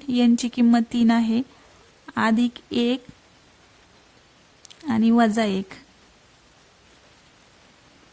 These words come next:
त्यानंतर एक छेद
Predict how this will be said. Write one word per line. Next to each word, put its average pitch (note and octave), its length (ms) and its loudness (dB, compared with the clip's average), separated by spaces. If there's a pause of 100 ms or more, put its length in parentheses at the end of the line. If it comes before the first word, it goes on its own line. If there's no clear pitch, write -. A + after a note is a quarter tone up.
(1400)
त्यानंतर B3+ 420 -4
एक C4+ 380 -8
छेद A#3+ 280 -8